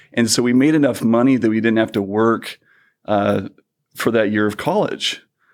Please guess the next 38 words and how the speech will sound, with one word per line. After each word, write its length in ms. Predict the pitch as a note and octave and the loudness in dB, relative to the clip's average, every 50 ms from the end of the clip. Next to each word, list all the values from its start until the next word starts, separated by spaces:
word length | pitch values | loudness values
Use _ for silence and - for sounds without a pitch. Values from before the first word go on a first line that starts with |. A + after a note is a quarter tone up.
| _ _ - | _ _ -8
And 120 | A#2 A2+ | -6 -4
so 280 | - - B2+ A2+ A2 G#2+ - | -2 0 0 0 0 -2 -2
you 140 | - A#2 A2 | -2 0 2
work 180 | A#2 C3 C3+ C3+ | 2 2 0 0
for 100 | - C#3 | -4 -6
four 280 | - - C#3+ C3+ C3 | -4 -2 0 0 0
months, 600 | B2 B2 C3 B2+ A#2+ B2+ A#2+ - - - - - _ _ _ _ _ | 2 2 2 2 2 2 0 -2 -4 -4 -6 -10 _ _ _ _ _
you 120 | - G2 | -16 -12
come 260 | - - - C3+ C3+ A#2+ | -8 -2 0 2 2 2
back, 340 | B2 A#2+ A2+ A#2 A#2 A2+ - | 2 2 2 0 0 -2 -6
you 60 | G#2 | -6
go 120 | G2+ A2+ A#2+ | -2 0 0
to 80 | A#2+ A#2 | 0 -2
college, 480 | - - B2+ A#2 A2+ A#2 A2 A2+ A2 | -2 -2 -2 -2 0 0 -2 -2 -4
you 60 | G#2+ G2 | -6 -6
focus 480 | - - A2 A2+ A#2 - B2 A#2+ - A#2+ | -6 -2 -4 -4 -2 -2 -6 -4 -2 -2
on 140 | A2+ A2+ A2+ | -2 -2 0
that. 300 | A2 A2 G#2+ G#2+ A2 - _ _ _ _ _ _ _ _ _ _ - - _ | -2 -2 -2 -4 -6 -8 _ _ _ _ _ _ _ _ _ _ -20 -12 _
That 80 | - D3 | -2 0
was 100 | D#3 C#3 | 0 2
really 180 | D3+ D3+ C3+ C3 | 2 2 2 2
cool. 160 | - D#3 D3+ D3 | 2 0 0 0
So 120 | - C#3+ | 0 -2
the 100 | A2+ A2+ | 0 0
next 340 | C3+ E3+ G#3 - - - - | 0 0 0 -2 -4 -2 0
year, 340 | C3 A#2 A2 A2+ C3 - - _ - - - - - - _ - - | 0 0 2 0 -2 -4 -8 _ -20 -20 -20 -20 -20 -20 _ -4 -2
I 80 | B2 | -2
went 160 | B2+ C#3 C3+ | 0 0 0
out 80 | B2+ B2 | 0 0
as 140 | A#2+ G#2+ A2 | 0 -2 -2
a 40 | G#2+ | -2
manager, 800 | G#2+ A2+ B2+ D3+ D#3 C#3 G#2 F#2+ G#2 G2 G2 G#2 A2+ A2 - _ _ _ _ _ _ _ _ _ - | -2 0 0 2 2 0 0 -2 -4 -4 -4 -6 -8 -10 -14 _ _ _ _ _ _ _ _ _ -4
uh, 160 | G#2+ G2+ G2 F#2+ | -2 -2 -2 -4
co-managed 640 | - - D3+ D3 C#3+ C#3 C3+ C3 B2+ B2 A2+ G#2+ A#2+ | -4 0 0 2 2 4 2 2 2 0 0 0 0
an 80 | G#2+ A2 | 0 2
office 440 | A2 A2+ A2 - A2+ G#2+ - - | 2 0 0 -2 -6 -6 -6 -4
in 280 | G#2 G#2 G2+ G2 F#2+ - - | -4 -6 -6 -6 -8 -10 -10
Philadelphia. 840 | - A2 G2+ G2+ F#2+ A2 D3 F3+ - - - F3+ F3+ D3 C#3 C3 | -6 -6 -4 -2 -2 -2 -2 -2 -4 -6 -4 -2 -2 -2 -4 -4